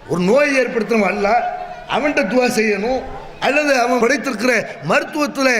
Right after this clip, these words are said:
நம்ம குணத்தை தேடணும். அதற்கு பதிலாக ஒரு நாலனா கயிறு, அதை போட்டால் அது தன்னை நோயிலிருந்து காப்பாத்தும்,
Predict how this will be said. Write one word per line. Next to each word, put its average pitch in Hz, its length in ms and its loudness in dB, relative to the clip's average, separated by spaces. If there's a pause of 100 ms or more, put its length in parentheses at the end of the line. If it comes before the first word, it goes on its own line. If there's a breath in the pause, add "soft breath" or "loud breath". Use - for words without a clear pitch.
(140)
நம்ம 220 160 -2
குணத்தை 233 360 0
தேடணும். 214 560 -2 (420)
அதற்கு 254 400 0
பதிலாக 220 420 2 (580)
ஒரு 226 140 -2
நாலனா 247 540 2
கயிறு, 247 420 0 (460)
அதை 226 320 0
போட்டால் 220 600 2 (400)
அது 240 260 -2
தன்னை 240 260 2
நோயிலிருந்து 240 480 2
காப்பாத்தும், 214 680 -2